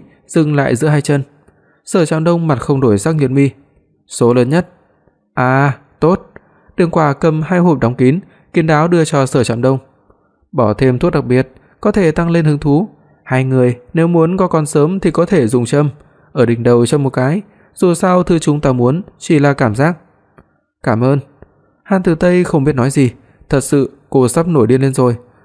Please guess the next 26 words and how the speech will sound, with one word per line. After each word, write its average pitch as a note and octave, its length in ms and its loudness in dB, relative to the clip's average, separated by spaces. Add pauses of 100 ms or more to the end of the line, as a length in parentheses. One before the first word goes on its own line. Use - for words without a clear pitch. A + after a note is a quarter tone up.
(140)
Hai G3+ 180 -2
người F#3+ 160 0
này D#3+ 220 0
mới E3 260 2
cần D#3 220 -2
phải A#2+ 160 -2
kết D3+ 160 -2
hôn, C#3+ 240 2 (320)
đều E3 140 2
là D#3+ 80 0
người D#3 280 2
giống C#3 220 -2
nhau, C#3+ 300 -2 (100)
không A#2 280 0
biết C#3+ 80 0
xấu C#3+ 200 0
hổ. C3+ 260 0 (3250)
Nơi C#3 300 2
Sở C3 180 0
Trạm B2+ 240 -2
Đông C#3 280 0
mang C#3 140 0
hàng B2+ 240 0
từ B2+ 160 0
Tây C3 160 2
đến C3+ 300 0